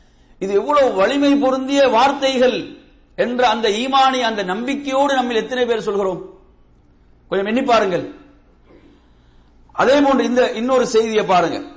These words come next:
இந்த செய்தி முஸ்லிம்ல பதிவாகிறது, ஏழாயிரத்தி எழுநூத்தி ஐந்தாவது செய்தியாக. ஜாபிர் இப்னு அப்துல்லா ரலியல்லாஹு அன்ஹு அவர்கள் ரிவாயத்து செய்கிறார்கள். ஒரு பிரயாணத்தில்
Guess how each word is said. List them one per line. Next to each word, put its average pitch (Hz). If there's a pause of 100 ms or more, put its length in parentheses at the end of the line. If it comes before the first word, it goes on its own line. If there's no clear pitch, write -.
(300)
இந்த 240
செய்தி 247
முஸ்லிம்ல 220
பதிவாகிறது, 202
ஏழாயிரத்தி 196
எழுநூத்தி 196
ஐந்தாவது 196
செய்தியாக. 165 (840)
ஜாபிர் 240
இப்னு 226
அப்துல்லா 226
ரலியல்லாஹு 220
அன்ஹு 220
அவர்கள் 202
ரிவாயத்து 220
செய்கிறார்கள். 170 (320)
ஒரு 208
பிரயாணத்தில் 254